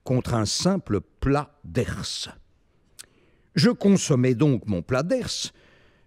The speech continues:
sur lesquels j'avais versé par-ci par-là un filet d'huile d'olive.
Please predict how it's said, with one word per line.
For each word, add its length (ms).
sur 300
lesquels 260
j'avais 240
versé 640
par-ci 600
par-là 840
un 100
filet 380
d'huile 500
d'olive. 680